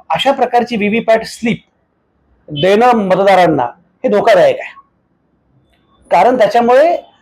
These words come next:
तुमच्या मताची गोपनीयता संपुष्टात येईल आणि बूथच्या बाहेर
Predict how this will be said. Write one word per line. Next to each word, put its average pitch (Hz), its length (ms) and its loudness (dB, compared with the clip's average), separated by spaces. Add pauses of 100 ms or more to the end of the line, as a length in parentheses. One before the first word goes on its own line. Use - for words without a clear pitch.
(400)
तुमच्या 269 540 0
मताची 240 500 0
गोपनीयता 226 540 0
संपुष्टात 202 540 0
येईल 95 200 -14 (1300)
आणि 226 180 -2
बूथच्या 247 460 -2
बाहेर 196 400 0